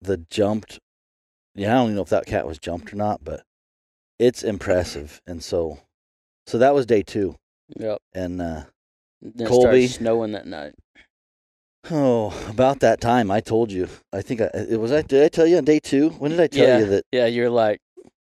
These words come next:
Speaker 2: "Man, we might not get out of here on time." <laughs>
Speaker 1: <laughs> I come back to camp day two, and I'm like, "Colby,"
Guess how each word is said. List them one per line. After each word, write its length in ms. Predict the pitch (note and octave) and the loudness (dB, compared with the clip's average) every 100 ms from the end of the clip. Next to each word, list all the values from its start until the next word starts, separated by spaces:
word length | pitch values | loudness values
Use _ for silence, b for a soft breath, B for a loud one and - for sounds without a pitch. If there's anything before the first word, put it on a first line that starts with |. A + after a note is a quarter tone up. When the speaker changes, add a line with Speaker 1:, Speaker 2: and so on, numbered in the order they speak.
| _ _ | _ _
Speaker 2:
"Man, 260 | A2 G2+ G2+ | -10 -8 -6
we 80 | G#2 | -4
might 160 | A2 G2+ | -4 -4
not 140 | G2+ | -4
get 140 | G#2 G#2 | -2 0
out 140 | G2+ | -2
of 60 | G2+ | -4
here 180 | F#2+ | -6
on 100 | G2 | -6
time." 200 | F#2+ B2 - | -4 -4 0
<laughs> 760 | A3+ G#3+ G#3 A3+ B3+ D#4 C#3+ - | 2 2 4 4 4 0 -2 -6
Speaker 1:
<laughs> 1040 | - - A#3 - - - - - - - | -14 -10 -12 -12 -20 -12 -8 -8 -8 -6
I 60 | F3 | -4
come 200 | - F#3 | -2 2
back 200 | E3 D3+ | 2 2
to 80 | C3+ | -2
camp 340 | B2+ B2 A2+ - | 2 4 2 0
day 160 | A2+ A2 | 2 2
two, 260 | - A2 F2 | 0 -2 0
and 80 | |
I'm 60 | G2 | -4
like, 120 | F#2+ - | -8 -4
"Colby," 380 | G2+ A2 B2 | -4 -2 -4